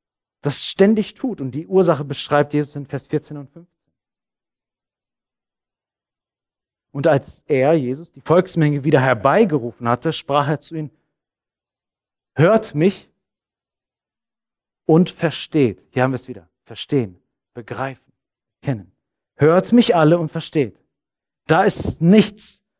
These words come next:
was von außerhalb des Menschen in ihn hineingeht, das ihn verunreinigen kann, sondern was aus dem Menschen herausgeht,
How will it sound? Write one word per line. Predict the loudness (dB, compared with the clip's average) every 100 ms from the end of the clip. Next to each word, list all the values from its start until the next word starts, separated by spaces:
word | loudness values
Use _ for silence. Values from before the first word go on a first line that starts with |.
| _
was | -2 -2
von | -4 -8 -8 _
außerhalb | 0 2 2 2 0 0 2 0 -2
des | -8 -4
Menschen | -2 -2 -4 -10 -14
in | -16 -14
ihn | -14
hineingeht, | -14 -6 -2 0 -2 -6 -6 -8 _ _ _ _ _ _ _ _
das | -4 -4
ihn | -8 -6
verunreinigen | -4 2 2 4 2 0 -4 -12 -18
kann, | -18 -18 _ _ _ _ _ _ _ _ _ _ _ _ _
sondern | -2 2 4 4
was | 2 2
aus | -2 0
dem | 0 2
Menschen | 0 -2 -6
herausgeht, | -2 0 0 0 2 2 2 -2 -16 -18